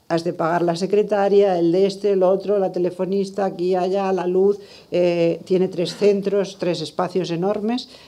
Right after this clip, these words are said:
Vilacasas, en el caso de, de la Xarxa Prot, pues, eh, una secretaria, porque éramos tantos, que para coordinarnos, bueno, que, mm, que se fue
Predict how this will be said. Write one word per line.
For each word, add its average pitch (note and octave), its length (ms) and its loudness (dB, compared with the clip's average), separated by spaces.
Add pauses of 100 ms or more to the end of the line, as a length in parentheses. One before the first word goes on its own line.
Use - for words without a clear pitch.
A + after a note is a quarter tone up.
Vilacasas, F#3 760 2
en D#3+ 100 -2
el D#3 140 -2
caso E3 280 -2
de, F3 600 -2
de E3 180 -2
la E3 140 -2
Xarxa E3+ 400 -4
Prot, A3+ 260 0 (400)
pues, D#3+ 200 -4
eh, D3+ 320 -2
una D#3+ 180 -2
secretaria, G3 680 0
porque - 200 -2
éramos D3+ 380 -6
tantos, G#3 520 -2 (260)
que D#3+ 120 -2
para D3+ 180 -4
coordinarnos, F#3 920 -2
bueno, D#3+ 400 -4
que, E3+ 180 -2
mm, E3 460 -4 (340)
que E3+ 140 -4
se E3+ 140 -2
fue G3+ 960 6